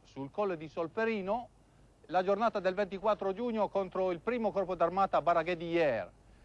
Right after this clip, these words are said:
Infatti ognuna delle tre brigate austriache di prima linea possedevano quattro di queste, di questi razzi che li usarono contro le truppe francesi attaccanti.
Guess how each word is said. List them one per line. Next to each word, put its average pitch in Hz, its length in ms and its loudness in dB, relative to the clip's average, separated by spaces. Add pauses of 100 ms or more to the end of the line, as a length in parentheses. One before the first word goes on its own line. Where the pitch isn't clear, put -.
(240)
Infatti 202 440 0
ognuna 269 460 0
delle 190 280 2
tre 247 260 2
brigate 202 520 2
austriache 175 920 0
di 123 120 -10
prima 214 300 0
linea 190 500 0 (480)
possedevano 220 540 0
quattro 233 460 2
di 160 120 -8
queste, 160 540 -4 (120)
di 147 120 -8
questi 185 340 -6
razzi 156 440 0
che 185 100 -4
li 190 80 -2
usarono 160 560 0 (380)
contro 196 280 0
le 185 100 -2
truppe 196 280 -4
francesi 165 560 0
attaccanti. 104 680 -2